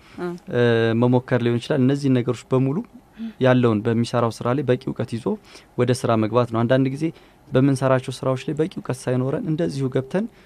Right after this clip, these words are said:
Speaker 2: ባዶ እጃችንን አጨብጭበን የምንወጣበት ሰዓት ይኖራል። በቃ
Speaker 1: አዎ፣
Speaker 2: ምንም
Speaker 1: ዋጋ
Speaker 2: አይነት
Speaker 1: ያስከፍሉናል።
Speaker 2: ያለንን
Speaker 1: በጣም።
Speaker 2: ገንዘባችንን፣ ጊዜያችንን አጥፍተን
Speaker 1: እም።
Speaker 2: ያለምንም ትርፍ፣ እ፣ ያለችንንም አሟጠን
Speaker 1: ልክ ነው።
Speaker 2: እንዲሁ እያጨበጨብን የምንወጣበት ጊዜ ይኖራልና ይህን ነገር ለ-፣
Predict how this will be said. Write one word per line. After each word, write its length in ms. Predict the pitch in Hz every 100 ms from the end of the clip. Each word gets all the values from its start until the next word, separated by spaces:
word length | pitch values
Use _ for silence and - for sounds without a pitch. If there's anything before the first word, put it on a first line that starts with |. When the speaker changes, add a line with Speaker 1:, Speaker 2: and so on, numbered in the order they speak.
| _ -
Speaker 2:
ባዶ 160 | 151 147
እጃችንን 440 | 123 117 - 113
አጨብጭበን 480 | 110 117 - 110 110
የምንወጣበት 500 | 107 107 - 113 107
ሰዓት 220 | 127 123
ይኖራል። 320 | 113 107 113 131
በቃ 160 | -
Speaker 1:
አዎ፣ 100 | 117
Speaker 2:
ምንም 200 | 120 131
Speaker 1:
ዋጋ 100 | -
Speaker 2:
አይነት 160 | - 214
Speaker 1:
ያስከፍሉናል። 720 | 208 - 202 - 190 196 185 185 180
Speaker 2:
ያለንን 480 | 131 139 139 135 135
Speaker 1:
በጣም። 180 | - -
Speaker 2:
ገንዘባችንን፣ 720 | 127 120 131 139 - 147 147 123
ጊዜያችንን 580 | 117 117 123 - 131 123
አጥፍተን 380 | - - 180 - -
Speaker 1:
እም። 160 | 190 170
Speaker 2:
ያለምንም 460 | 123 127 151 165 156
ትርፍ፣ 240 | - 220 - - _ _ -
እ፣ 180 | 120
ያለችንንም 640 | 120 120 123 123 123 117 110
አሟጠን 460 | 113 113 117 269 226 -
Speaker 1:
ልክ 140 | - 196
ነው። 120 | -
Speaker 2:
እንዲሁ 180 | 143 147
እያጨበጨብን 640 | 127 117 113 - 113 110
የምንወጣበት 500 | 107 107 110 107 101
ጊዜ 160 | - 107
ይኖራልና 440 | 107 107 107 120 151 -
ይህን 220 | 135 143 127
ነገር 280 | 117 117
ለ-፣ 160 | 110 110